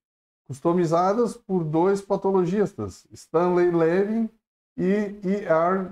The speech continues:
Jennings, nos anos de mil novecentos e cinquenta. Os gráficos de controle de Levy-Jennings consistem num gráfico com linha central que corresponde à média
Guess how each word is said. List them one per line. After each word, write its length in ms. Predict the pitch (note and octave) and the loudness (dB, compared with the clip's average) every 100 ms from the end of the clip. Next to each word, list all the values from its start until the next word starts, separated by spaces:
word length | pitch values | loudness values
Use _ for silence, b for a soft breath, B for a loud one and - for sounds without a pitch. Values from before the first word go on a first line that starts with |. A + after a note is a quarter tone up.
| C3 | -8
Jennings, 680 | B2 F3 F3+ C3 F#2 E2+ - | -2 0 2 -2 -4 -10 -12
nos 560 | B2+ D#3+ G3 F3+ - _ - | -4 -2 -2 -4 -12 _ 0
anos 380 | D3+ D#3+ E3+ | 0 0 -2
de 80 | D3+ | -2
mil 180 | D#3+ D3+ | -2 0
novecentos 480 | D#3 D3+ D#3+ D#3 D#3 | 0 -2 -4 -8 -8
e 80 | D#3 | -6
cinquenta. 720 | F3 E3+ E3+ F3 D3+ - - _ _ _ _ _ _ _ _ _ _ - | -6 -2 0 0 -2 -6 -20 _ _ _ _ _ _ _ _ _ _ -6
Os 120 | F3 | 0
gráficos 480 | G3+ C#4+ C4 B3+ G3+ | 2 2 0 0 0
de 120 | F#3+ | 0
controle 600 | G3 D#3 D3 D#3 F#3 D#3+ | 0 0 0 0 2 0
de 180 | B2 B2 | -2 -2
Levy-Jennings 880 | B2+ B2+ B2+ A2+ C3 F3 F3 B2+ - | -2 0 -2 -2 0 0 0 -4 -6
consistem 600 | D3+ D3+ F#3 A3 A3+ F3+ | -6 -6 -2 -2 -2 -2
num 220 | D#3 D#3+ | -2 -2
gráfico 600 | C3+ B2+ D#3 F3+ - A#2+ | 0 0 2 0 -4 -10
com 260 | A#2 C3+ C#3 | -6 -4 -2
linha 340 | C3+ F3+ F#3 C3+ | 0 0 0 -2
central 480 | B2 A#2 A#2 D3+ | -6 -2 0 0
que 80 | D#3+ | -2
corresponde 600 | D3 C3+ B2+ B2 A#2 A#2 | -2 0 0 -2 -4 0
à 60 | E3 | 0
média 500 | D#3+ E3 G3 B2+ | 0 0 0 -4